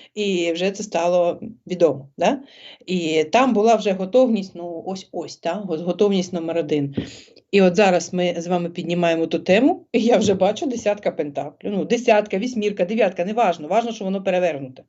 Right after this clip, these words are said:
А десять вісім, е, там, чи сім — це по відсотках, да? А то, що воно перевернуто, це значить, все, вже якась сталася подія, яка відміняє ту подію,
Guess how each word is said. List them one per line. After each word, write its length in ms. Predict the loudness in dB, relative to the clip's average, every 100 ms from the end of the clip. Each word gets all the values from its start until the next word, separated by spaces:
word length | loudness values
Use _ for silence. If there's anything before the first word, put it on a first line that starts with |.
| _ _ -20 _ -2
А 360 | 2 4 4 2
десять 500 | 0 0 0 -2 -6
вісім, 400 | -6 -4 -4 0
е, 220 | 2 2
там, 280 | 2 0 -2
чи 180 | -8 -4
сім — 340 | 0 2 2
це 280 | 2 4 4
по 140 | 0
відсотках, 500 | 0 0 -4 -4 -14 _
да? 160 | -2 2
А 120 | 2
то, 160 | 4 0
що 120 | 0
воно 260 | -2 -2 2
перевернуто, 520 | 4 4 4 0 -2
це 100 | -4
значить, 400 | -2 -2 -6 -10 -20 _
все, 260 | 2 4
вже 280 | 4 2 4
якась 280 | 4 0 -2
сталася 340 | 2 2 2
подія, 480 | -2 -2 0 2 2
яка 340 | 0 0 0
відміняє 800 | 0 -2 -4 -2 0 0 -2 -4
ту 240 | -6 -6 2
подію, 640 | 0 0 -4 -2 0 0